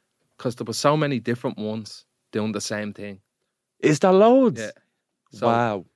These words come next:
Speaker 1: there's lo-, <laughs> there's loads of these fellas selling handbags and blah, blah, blah. And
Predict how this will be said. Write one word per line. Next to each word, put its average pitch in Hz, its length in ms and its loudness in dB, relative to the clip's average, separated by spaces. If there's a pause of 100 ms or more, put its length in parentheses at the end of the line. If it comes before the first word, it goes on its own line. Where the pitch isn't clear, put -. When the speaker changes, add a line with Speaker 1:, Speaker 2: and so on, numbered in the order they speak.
(760)
Speaker 1:
there's 120 180 -2
lo-, 127 80 2
<laughs> - 300 -4
there's 123 160 -2
loads 147 300 4
of 131 140 -4
these 123 460 -6 (360)
fellas 104 460 -6 (400)
selling 104 300 -6
handbags 95 440 -14
and 95 80 -16
blah, 98 140 -14
blah, 104 100 -14
blah. 92 240 -12 (880)
And 95 420 -14